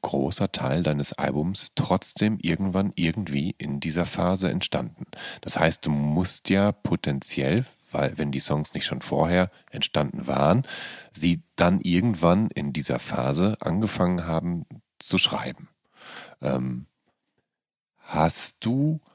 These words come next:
damit quasi auch eine gewisse Art von Selbsttherapie betrieben? Sprich,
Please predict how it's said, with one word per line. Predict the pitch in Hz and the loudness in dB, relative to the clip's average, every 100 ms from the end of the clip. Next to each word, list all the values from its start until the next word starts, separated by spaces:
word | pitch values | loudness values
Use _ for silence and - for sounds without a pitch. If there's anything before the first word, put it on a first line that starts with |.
| _ _ _ | _ _ _
damit | - 78 76 76 78 73 73 76 - - | 0 2 4 4 2 2 0 -2 -4 -8
quasi | - 69 73 78 - | -6 0 0 2 0
auch | 76 - | -2 -4
eine | 71 | -4
gewisse | 69 73 - - | -2 0 -2 -4
Art | - 65 64 | -2 -2 -4
von | - - 69 64 | -8 -8 -6 -6
Selbsttherapie | - 65 - - 104 110 - - | -6 -6 -6 -2 0 0 0 -2
betrieben? | 135 135 - 139 147 | 0 0 0 0 0
Sprich, | - 85 92 | 0 0 -2